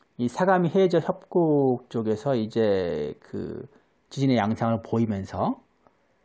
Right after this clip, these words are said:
어, 그 다음에 이 사가미만에서 그 지금 보시면은 가나가와현, 이 가나가와현의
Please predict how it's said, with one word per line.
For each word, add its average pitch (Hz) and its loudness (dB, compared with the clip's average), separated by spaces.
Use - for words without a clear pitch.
어, 85 -4
그 131 -4
다음에 135 2
이 104 0
사가미만에서 170 2
그 110 -4
지금 117 -2
보시면은 113 -2
가나가와현, 110 2
이 131 -4
가나가와현의 151 2